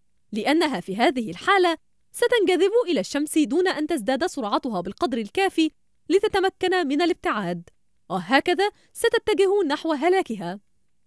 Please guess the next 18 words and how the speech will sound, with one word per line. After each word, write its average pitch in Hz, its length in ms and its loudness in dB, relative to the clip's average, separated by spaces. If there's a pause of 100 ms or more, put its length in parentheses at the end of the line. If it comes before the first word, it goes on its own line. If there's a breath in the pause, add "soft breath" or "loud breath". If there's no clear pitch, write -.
وإن 349 260 2
كنا 480 380 2
نعيش 226 280 -2
في 294 200 0
عالم 302 380 2
ذي 180 240 -2
أبعاد 247 280 2
أقل، 320 520 0 (240)
بحيث 254 380 0
تكون 294 380 0
قوة 392 420 4
الجاذبية 220 520 2 (180)
أهدأ 339 220 0
قليلًا، 339 640 2 (340)
فلن 508 380 2
يكون 381 220 4 (160)
بإمكان 254 380 0
الأرض 294 400 0